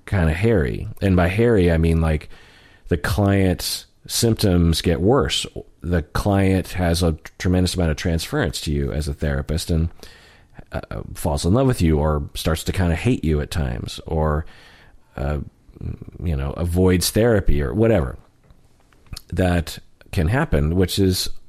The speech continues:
obvious and understood and understandable <laughs> given people's traumas. It's, it's, it's the, it's par for the course. It's, it's, it, we know what's, I know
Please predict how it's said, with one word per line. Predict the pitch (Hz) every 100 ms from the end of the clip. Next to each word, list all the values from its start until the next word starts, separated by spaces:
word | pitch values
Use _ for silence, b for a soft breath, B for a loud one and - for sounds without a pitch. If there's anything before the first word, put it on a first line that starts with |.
| - -
obvious | 131 170 69 71 -
and | 85
understood | 90 82 - - 120 67 -
and | 78 82 82 - b b b b b
understandable | 92 92 117 156 80 64 60 - - B B
<laughs> | B 110
given | - 98 92
people's | 85 85 85 -
traumas. | - 73 71 65
It's, | 78 - - -
it's, | 92 - - B B B B B
it's | 120 -
the, | 110 98 - _ -
it's | 123 -
par | - 147
for | 131 127
the | 110
course. | - 175 165 - - - -
It's, | 95 - - - b b - -
it's, | - 98 - - - _ _ -
it, | 80 - _ - -
we | 85 117
know | 131 143
what's, | 131 113 - -
I | 131
know | 170 151 127 113 -